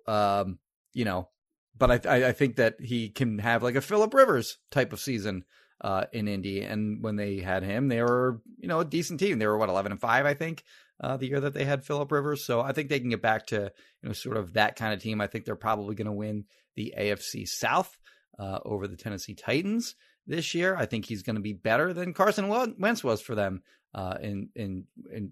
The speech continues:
in, in twenty twenty-one. So, uh, yeah, uh, give me the Colts in a sort of a comeback season of sorts, uh, for them after embarrassingly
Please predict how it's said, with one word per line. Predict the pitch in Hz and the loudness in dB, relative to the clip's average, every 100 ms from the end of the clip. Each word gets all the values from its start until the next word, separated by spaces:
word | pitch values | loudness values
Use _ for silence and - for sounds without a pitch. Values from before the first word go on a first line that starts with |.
| - | -12
in, | - 98 - 110 | -12 -10 -10 -12
in | 98 90 | -10 -8
twenty | 110 101 | -4 -4
twenty-one. | - 98 95 90 | -2 -4 -4 -4
So, | 98 107 - - - - | 2 2 0 -14 -20 -6
uh, | 110 110 113 113 | 0 4 4 4
yeah, | 151 120 | 2 2
uh, | 117 123 123 110 107 _ - | 2 2 2 -2 -10 _ -6
give | 139 170 | 2 2
me | 170 165 160 156 | 2 0 0 -2
the | 135 | -4
Colts | - - 147 131 - - - _ _ - | -6 2 2 2 -4 -12 -14 _ _ -6
in | 113 110 107 107 - | -4 -2 -2 -2 -4
a | 107 101 101 101 98 | -4 -2 -2 -4 -6
sort | - 127 | -8 -6
of | 101 101 | -4 -4
a | 92 | -6
comeback | - 160 160 123 110 104 | -4 0 2 4 4 2
season | - 120 101 104 101 98 _ _ _ - | -4 -6 -4 -4 -6 -8 _ _ _ -8
of | 110 | -6
sorts, | - - 127 110 110 - - _ | -4 -2 0 0 -2 -10 -10 _
uh, | 98 92 95 - | -12 -8 -10 -8
for | - 98 | -6 -2
them | 101 101 98 92 - _ _ | -2 -2 -4 -6 -16 _ _
after | 101 98 - 98 | -4 -4 -2 -2
embarrassingly | 104 98 110 123 120 - 104 98 95 95 | -2 -2 2 2 2 -2 -4 -6 -6 -8